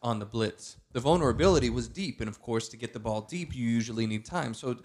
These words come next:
it's a risky strategy that I think you're, you're calling it out. If Tampa uses that approach, I think they're gonna get burned,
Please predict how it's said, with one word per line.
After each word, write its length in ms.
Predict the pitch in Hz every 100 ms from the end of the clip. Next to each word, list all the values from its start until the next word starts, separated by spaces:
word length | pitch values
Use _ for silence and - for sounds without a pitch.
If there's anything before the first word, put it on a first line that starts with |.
| - 131
it's 160 | 175 180
a 40 |
risky 380 | 160 196 - 139
strategy 680 | - 127 156 120 117 110 110
that 180 | 117 -
I 100 | 127
think 300 | - 170 165
you're, 160 | 170 165
you're 160 | 143 170
calling 380 | - 196 185 160
it 100 | 156
out. 240 | 202 - - _ - _ _ _ _ _ _ -
If 120 | 123
Tampa 360 | - 143 220 170
uses 380 | 117 139 143 120
that 180 | 120
approach, 440 | 143 - 127 170 -
I 80 | 117
think 220 | - 151
they're 120 | 131 113
gonna 200 | 113 110
get 160 | 107 -
burned, 480 | - 120 135 117 104